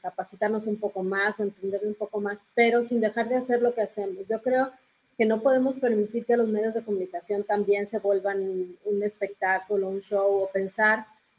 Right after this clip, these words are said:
o subestimar la inteligencia de quienes consumen periodismo. Eh, quizá sí hace falta tratar de discutir cómo lograr un equilibrio,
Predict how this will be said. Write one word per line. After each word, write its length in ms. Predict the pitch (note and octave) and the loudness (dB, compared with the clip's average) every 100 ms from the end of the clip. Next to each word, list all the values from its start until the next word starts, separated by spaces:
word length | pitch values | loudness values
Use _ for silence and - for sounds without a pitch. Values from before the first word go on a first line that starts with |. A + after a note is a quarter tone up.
| - | -8
o 100 | F#3+ | -6
subestimar 800 | G#3+ G3 F#3+ - G#3+ G#3 A3 A#3 | 0 0 -2 -2 0 2 2 0
la 140 | G#3 | -2
inteligencia 800 | F#3 F#3 F3+ G3 G3 - G3 G3+ | -2 -2 -4 -6 -8 -2 0 0
de 120 | G3+ F#3+ | 0 -6
quienes 280 | F#3+ F#3 - | -6 -8 -8
consumen 420 | F#3+ G3 G#3 G#3 | -10 -4 -2 -2
periodismo. 680 | G3+ F#3 F3 F#3 - E3+ E3+ _ _ _ - | -2 -2 -2 -4 -8 -10 -12 _ _ _ -4
Eh, 340 | F3+ F3+ F3+ | 0 0 -2
quizá 640 | - G#3+ A#3 A#3 B3+ C4 - | -4 2 4 6 4 0 -8
sí 320 | - B3+ B3+ | 0 4 6
hace 260 | A#3+ A#3 B3 | 6 4 0
falta 400 | A3+ G#3 G#3 G#3 | 2 2 0 -2
tratar 360 | F#3+ F3+ G3 G3+ | -2 0 0 2
de 120 | G#3 | 0
discutir 520 | G#3 - G3+ G#3+ G#3 | 0 -4 -4 -4 -2
cómo 300 | G#3+ G#3+ G#3+ | -2 0 0
lograr 360 | G#3+ F#3+ G3 G3+ | 2 2 2 2
un 120 | G#3 | 2
equilibrio, 720 | G#3 - G3+ G#3+ F#3 G3+ A#3+ | 0 -4 -6 -4 2 2 2